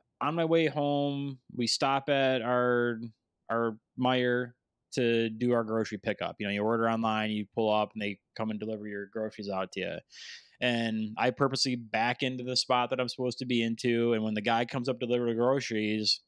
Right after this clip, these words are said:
I pop the frunk. He didn't know what to do. Like, it was really funny watching his reaction. It was like, "Oh, oh my goodness, I can put the food in here?" And then, it, like, he didn't know what to do with it. So I got, I'm opening and closing the trunk from inside the truck, or the frunk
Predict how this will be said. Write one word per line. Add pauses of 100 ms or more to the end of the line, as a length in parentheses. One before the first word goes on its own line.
I
pop
the
frunk. (400)
He
didn't
know
what
to
do. (560)
Like,
it
was
really
funny
watching
his
reaction.
It
was
like, (260)
"Oh,
oh
my
goodness,
I
can
put
the
food
in
here?"
And
then,
it, (140)
like, (480)
he
didn't
know
what
to
do
with
it.
So
I
got,
I'm
opening
and
closing
the
trunk
from
inside
the
truck,
or
the
frunk